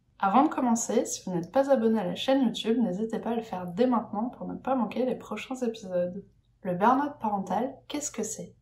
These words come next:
Une interview de Philippe Thédot, psychiatre de l'enfant et l'adolescent, cofondateur du centre Jean Abadie au C H U de Bordeaux et président de l'école des parents et des éducateurs de Gironde. J'espère que cet épisode vous plaira et vous aidera surtout.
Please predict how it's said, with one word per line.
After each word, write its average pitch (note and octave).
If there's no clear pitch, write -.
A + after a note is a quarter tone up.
Une G3
interview A#3
de G#3
Philippe C4
Thédot, F3+
psychiatre A3+
de F3+
l'enfant A3+
et G3+
l'adolescent, F#3+
cofondateur B3
du F3+
centre A#3+
Jean G#3+
Abadie G#3+
au F3
C A3+
H A#3
U G#3+
de F#3+
Bordeaux F#3
et F3+
président B3
de G#3+
l'école G3+
des G3
parents G3+
et -
des F3+
éducateurs A3+
de A3
Gironde. F#3
J'espère A#3
que A#3+
cet G#3+
épisode F#3
vous F#3+
plaira F#3
et A3
vous A3
aidera F3
surtout. -